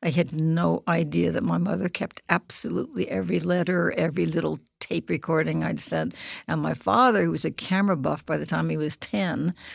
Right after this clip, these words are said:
kept every, you know, eight millimeter film that he took of us and all his photographs. And it was all in that room. I mean, I knew about some of my own tapes. Uh, that I knew, but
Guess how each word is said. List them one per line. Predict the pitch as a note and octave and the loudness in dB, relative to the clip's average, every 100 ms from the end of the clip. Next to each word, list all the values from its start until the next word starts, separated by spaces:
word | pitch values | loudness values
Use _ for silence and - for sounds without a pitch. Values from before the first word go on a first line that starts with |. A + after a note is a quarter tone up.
| - - | -18 -6
kept | - F3 - | 0 2 4
every, | E3+ D#3+ E3+ E3 D#3 D#3+ - | 2 2 2 2 2 2 0
you | D#3+ | 0
know, | D3+ | 2
eight | - E3 D#3+ D#3+ | 0 2 2 2
millimeter | E3 D#3+ E3 D#3+ D#3 D3+ D3 E3 _ _ _ _ _ - | 0 2 2 0 0 0 0 -4 _ _ _ _ _ -8
film | F#3+ E3+ E3+ | -2 0 2
that | F3 | 2
he | F#3 | 0
took | - A3 | -2 -2
of | A3 A#3+ | 0 0
us | B3 - | 0 0
and | D3 | -2
all | D#3+ | 0
his | F3+ - | 0 0
photographs. | F3+ E3+ F#3+ - G#3 G#3 - - - - - | -2 -2 -2 -6 -6 -8 -10 -14 -14 -16 -4
And | E3 | -2
it | |
was | D3 | 0
all | D3+ D#3 F3 F#3 | 0 4 6 6
in | F#3+ F#3 | 4 2
that | F3+ F3 | 0 0
room. | E3+ D#3+ E3+ D#3+ _ - - _ - | -2 -2 -4 -6 _ -20 -20 _ 2
I | |
mean, | D#3+ E3+ | 6 6
I | E3 | 6
knew | F3 F#3 | 8 8
about | F3+ D#3+ D#3 - _ | 6 6 2 -2 _
some | - - - F3+ | -10 -6 0 2
of | D#3 | 2
my | D3+ D#3+ | 2 2
own | A#3 D#4 | 4 4
tapes. | - D#3 - - - | 0 -4 -8 -8 -6
Uh, | F3+ | -6
that | G#3 F#3+ G3 | -2 0 0
I | F3 | 0
knew, | D#3+ F3+ F3+ | 0 2 0
but | - | -2